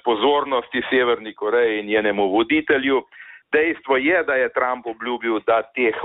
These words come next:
vaj z južnokorejsko vojsko, ki so sicer tradicionalne, tam je približno trideset, petintrideset tisoč ameriških vojakov, vendar se je Trump s Kim Jong-unom dogovoril, da teh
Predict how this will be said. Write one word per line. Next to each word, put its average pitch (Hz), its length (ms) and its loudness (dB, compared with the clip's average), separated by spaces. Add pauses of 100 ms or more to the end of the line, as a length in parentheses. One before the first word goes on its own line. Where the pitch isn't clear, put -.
vaj 117 360 0 (280)
z 113 200 4 (280)
južnokorejsko 113 960 2
vojsko, 143 480 0
ki 113 160 -6
so 110 160 0
sicer 101 320 -2
tradicionalne, 104 960 0
tam 104 160 0
je 87 80 -4
približno 90 400 -4
trideset, 92 400 -2
petintrideset 92 720 -2
tisoč 92 320 -2 (400)
ameriških 101 560 2
vojakov, 107 640 2 (240)
vendar 135 400 -2
se 127 120 -2
je 120 180 4 (260)
Trump 120 480 0
s 107 400 2
Kim 127 240 -2
Jong-unom 110 640 0
dogovoril, 113 560 2
da 101 160 0
teh 110 240 -2